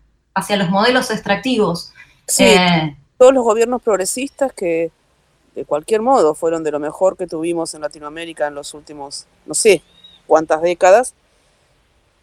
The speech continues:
Speaker 2: cometieron ese error enorme. Y bueno, está visto cuánto duró esa hipotética prosperidad de las mayorías, ¿no? Un ratito.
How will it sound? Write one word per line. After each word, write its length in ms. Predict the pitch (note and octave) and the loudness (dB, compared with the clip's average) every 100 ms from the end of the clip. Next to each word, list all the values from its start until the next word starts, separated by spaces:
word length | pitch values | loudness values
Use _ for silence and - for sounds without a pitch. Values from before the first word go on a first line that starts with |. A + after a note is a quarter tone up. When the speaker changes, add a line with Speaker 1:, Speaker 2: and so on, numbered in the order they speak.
| _ _ _ | _ _ _
Speaker 2:
cometieron 560 | E3 D#3+ D#3 F#3 G3+ | -8 -8 -6 -4 -2
ese 380 | F3 - F3 E3 _ | -2 -4 -4 -4 _
error 480 | E3 D#3+ E3+ F#3 F#3+ - | -4 2 4 4 4 -4
enorme. 760 | E3+ F3+ F#3+ G3 G3+ A3 C4 - _ _ _ _ _ _ - | -2 2 2 2 -2 -6 -8 -12 _ _ _ _ _ _ -10
Y 100 | F3+ | -4
bueno, 220 | A#3 F3+ | -2 -4
está 200 | E3+ F#3+ | -2 -2
visto 280 | A3+ - A#3+ | -2 -2 -2
cuánto 260 | A3+ A3+ | -2 -4
duró 420 | G3 F#3+ B3+ D#3+ C#3+ | -2 2 4 4 2
esa 480 | E3+ E3 D#3 A#2+ - _ - | -2 0 0 0 -4 _ -14
hipotética 560 | E3 E3 F3+ F3+ E3+ | -6 -4 -6 -4 -2
prosperidad 760 | E3 D#3+ E3 D#3 D#3+ D#3+ D3+ C#3 | -2 -4 -6 -2 2 4 2 -4
de 120 | - | -8
las 100 | D#3 | -8
mayorías, 500 | D#3+ D#3 D#3 D3 C#3 | -8 -8 -8 -4 -6
¿no? 180 | D3+ G#3+ | -4 -6
Un 120 | A#3 | -4
ratito. 400 | G3+ G3+ E3+ D#3 | -4 -6 -8 -12